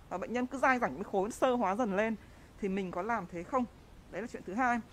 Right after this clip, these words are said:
Cái câu chuyện thứ ba thì tôi cũng hiểu cái băn khoăn của bạn, tôi hiểu băn khoăn thì tôi đọc bệnh án của bạn tôi hiểu.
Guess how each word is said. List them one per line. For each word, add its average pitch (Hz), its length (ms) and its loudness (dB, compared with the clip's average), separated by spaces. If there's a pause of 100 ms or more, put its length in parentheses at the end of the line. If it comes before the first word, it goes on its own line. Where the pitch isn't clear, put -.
(420)
Cái 240 100 -4
câu 269 200 2
chuyện 269 160 2
thứ 208 120 0
ba 262 280 8
thì 208 100 -2
tôi 277 180 10
cũng 294 140 2
hiểu 370 120 10
cái 415 100 -2
băn 339 160 8
khoăn 311 200 8
của 160 60 4
bạn, 180 220 6
tôi 294 100 8
hiểu 277 100 8
băn 226 140 6
khoăn 277 140 6
thì 233 40 2
tôi 277 100 2
đọc 302 200 8
bệnh 240 180 -2
án 220 160 4
của 254 80 0
bạn 202 160 0
tôi 262 100 2
hiểu. 208 200 6